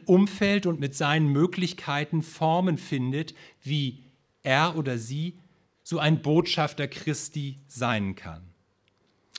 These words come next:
Und genauso wünsche ich uns als Gemeinde, dass wir gemeinsam Formen finden, die zu uns passen und mit denen wir als Ganzes, als Leib Christi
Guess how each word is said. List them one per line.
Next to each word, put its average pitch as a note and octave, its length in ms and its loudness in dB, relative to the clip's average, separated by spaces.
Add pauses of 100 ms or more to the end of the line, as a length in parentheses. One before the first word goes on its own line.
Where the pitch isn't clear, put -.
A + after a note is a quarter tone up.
(120)
Und - 140 2
genauso F3+ 460 4
wünsche G#3+ 260 0
ich - 260 -4
uns G3+ 400 2 (180)
als E3 240 -6
Gemeinde, F3 680 2 (380)
dass C#3+ 160 -4
wir E3+ 100 4
gemeinsam D3 880 2 (100)
Formen D#3+ 560 0
finden, F3 640 -2 (280)
die B2 100 -14
zu D#3+ 220 -6
uns A#2 220 -6
passen E3+ 600 -2 (500)
und E3+ 160 0
mit D#3+ 160 -2
denen F3 300 0
wir E3+ 260 -2
als E3 320 -6
Ganzes, D3 840 0 (200)
als A2+ 200 -8
Leib B2 400 0
Christi E3+ 800 -6